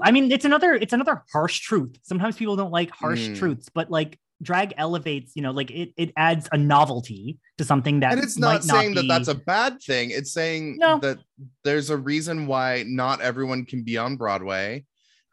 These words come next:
Speaker 2: and there are other opportunities that we make for ourselves. <laughs>
Speaker 1: Yeah. Well, I mean, I, I think,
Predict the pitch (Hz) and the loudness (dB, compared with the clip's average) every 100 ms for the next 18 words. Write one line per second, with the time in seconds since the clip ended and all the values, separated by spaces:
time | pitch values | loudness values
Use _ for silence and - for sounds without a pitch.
0 | _ 127 123 120 113 113 110 104 104 - | _ -2 -2 -4 -2 0 0 0 -4 -4
1 | 123 131 127 131 127 127 113 110 110 113 | -2 0 -2 -4 -8 -8 -6 -6 -6 -6
2 | 95 107 95 90 - 85 85 - - - | -6 -8 -8 -10 -8 -8 -8 -12 -16 -14
3 | - - - _ - 277 - - - 233 | -14 -16 -20 _ 0 0 0 -6 2 2
4 | 214 233 240 185 - 196 208 262 | 6 6 6 4 0 0 2 0